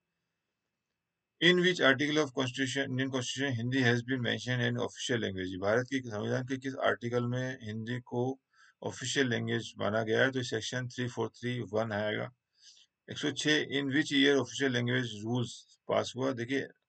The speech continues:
ऑफिशियल लैंग्वेज एक्ट एक होता है और एक रूल होता है। एक्ट नाइनटीन सिक्सटी थ्री में आया, रूल सेवेंटी सिक्स में आया था। ये बता दो, सिंपल क्वेश्चन है, सेवेंटी सिक्स, जिसमें क, ख, ग क्षेत्र जो बताए हुए हैं, वो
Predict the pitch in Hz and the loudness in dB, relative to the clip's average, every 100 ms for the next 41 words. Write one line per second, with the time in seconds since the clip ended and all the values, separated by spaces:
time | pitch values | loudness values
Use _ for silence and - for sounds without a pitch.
0 | _ _ _ 120 - 139 135 147 135 131 | _ _ _ -10 -6 -4 2 4 4 2
1 | 143 143 127 139 - 135 120 123 123 117 | 2 4 6 6 6 0 0 2 2 2
2 | 127 139 139 127 123 104 127 107 - 87 | 2 2 2 0 -4 -2 0 0 0 -4
3 | 87 - 135 - 123 123 131 120 - 139 | -4 2 2 2 -2 -2 -2 -6 -4 -2
4 | 131 139 135 143 151 120 131 120 113 117 | -2 2 4 6 4 4 0 0 0 -2
5 | 113 113 110 98 104 117 - _ _ - | -4 -4 -2 0 0 -4 -8 _ _ -6
6 | 110 107 113 120 120 113 120 117 110 117 | -2 0 0 0 -2 -4 -2 -2 -2 -4
7 | 117 123 123 - - 107 110 120 113 107 | -4 -6 -10 -14 -10 -8 -6 -6 -6 -6
8 | 117 120 123 _ _ _ _ 135 139 139 | -4 -4 -6 _ _ _ _ 6 6 6
9 | 131 127 131 - 123 131 120 113 104 104 | 2 4 2 2 0 2 0 2 4 4
10 | 104 110 135 131 117 131 131 | 4 2 -2 -2 -2 -2 -4